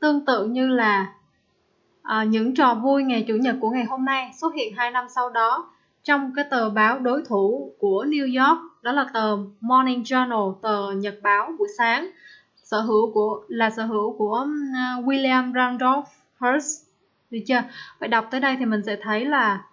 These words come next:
ông Joseph Pulitzer và ông William Randolph Hearst là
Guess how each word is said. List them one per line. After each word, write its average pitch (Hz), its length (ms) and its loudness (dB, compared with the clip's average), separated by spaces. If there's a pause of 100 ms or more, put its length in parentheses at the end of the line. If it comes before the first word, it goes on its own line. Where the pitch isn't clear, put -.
(200)
ông 247 220 0
Joseph 254 460 -2 (720)
Pulitzer 254 440 2
và 202 120 0
ông 233 240 -2
William 233 320 -2
Randolph 226 360 -2
Hearst 269 260 0
là 214 120 0